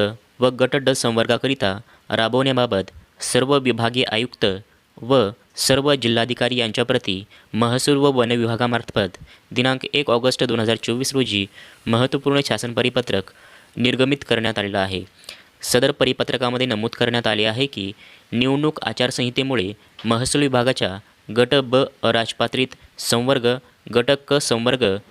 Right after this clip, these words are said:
व गट ड संवर्गाच्या माहे, एप्रिल व मे महिन्यात होणाऱ्या सर्वसाधारण नियतकालिक बदल्या झालेल्या नाहीत. आता गट ब अराजपत्रित संवर्ग, गट क संवर्ग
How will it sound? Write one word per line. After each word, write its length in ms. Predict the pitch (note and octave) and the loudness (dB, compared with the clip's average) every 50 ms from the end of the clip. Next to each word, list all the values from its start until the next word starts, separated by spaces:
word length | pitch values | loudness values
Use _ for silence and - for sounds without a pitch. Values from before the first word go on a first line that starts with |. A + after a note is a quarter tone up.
| - - - | -20 -12 -6
व 160 | A2+ A#2+ C3+ | -2 0 0
गट 240 | C#3+ C3+ C3 B2+ C#3+ | 2 2 2 2 2
ड 160 | C#3+ C#3 C3 | 2 2 2
संवर्गाच्या 720 | C#3 C#3 - A#2+ A2+ A2+ A#2+ A#2+ B2+ B2 - - G2+ F2+ F#2+ G#2 - - _ _ _ - | 0 0 0 0 0 2 0 0 0 -2 0 0 -2 -2 -2 -6 -10 -20 _ _ _ -4
माहे, 320 | A2 A2+ A2 A2 B2 C3+ - - | -2 0 0 2 0 0 0 -2
एप्रिल 300 | B2+ B2 - C#3+ D3 C#3+ | -4 -4 -2 -2 0 2
व 140 | C#3 C#3+ C#3+ | 2 0 0
मे 180 | C3+ B2 A#2+ | 0 0 -2
महिन्यात 460 | B2 B2 B2 B2+ C3+ A2+ F#2 F#2 - - _ - - - - | 0 -2 -2 -2 -2 -2 -4 -6 -8 -16 _ -20 -20 -20 -12
होणाऱ्या 460 | - - A#2+ B2 C3 C3 A#2 G2 G2 G2+ - - - - - - - | -4 0 0 2 2 2 0 -2 -4 -6 -10 -18 -20 -20 -20 -18 -12
सर्वसाधारण 720 | - - - B2+ C3+ C#3 C#3+ - D3 C#3 C3+ C#3 C#3 C#3+ | -4 -2 0 0 2 0 0 0 0 2 2 2 2 2
नियतकालिक 580 | D3 C3 A2+ A#2 - - - A#2+ A#2+ B2+ A#2+ - | 2 0 0 0 0 -2 -2 -2 0 -2 -2 -2
बदल्या 360 | - A#2 C#3 C3+ A#2 F#2+ F#2+ G#2+ - - _ _ _ _ _ _ _ _ _ | -2 -2 0 0 0 0 -2 -4 -8 -14 _ _ _ _ _ _ _ _ _
झालेल्या 420 | - G#2+ G#2+ A#2 A#2 A#2 B2+ B2+ B2+ | -10 -2 0 2 2 2 2 0 0
नाहीत. 420 | B2+ A#2+ A2 G#2+ B2 C#3 - - - - _ _ _ _ _ _ - | -2 -2 -2 -2 -4 -6 -6 -10 -16 -20 _ _ _ _ _ _ -4
आता 260 | A#2 A#2+ - C#3+ C#3+ C3+ | -4 -2 0 0 0 2
गट 180 | B2+ C3 C3 D3+ | 0 0 2 0
ब 180 | C#3+ B2+ B2 C#3 D3 C#3 - - | 0 0 2 0 0 0 0 0
अराजपत्रित 600 | A2 A2+ A#2 A#2 - - - A#2+ A2+ B2 C3 C3 | 0 0 0 0 -2 -2 -2 -4 -2 -2 -4 -4
संवर्ग, 400 | - A#2+ A2 A2+ B2+ C3 B2 B2 B2+ C3+ - - _ _ - - - G#2 | -4 -4 -2 -2 -2 0 0 0 -2 -2 -4 -12 _ _ -16 -10 -2 0
गट 180 | C3 B2+ D3 D3 - - | 0 0 0 -2 -4 -2
क 60 | - | -2
संवर्ग 480 | C#3 C3 - B2+ A2+ A#2 B2 C3 C3 | -2 0 0 -2 0 0 0 0 2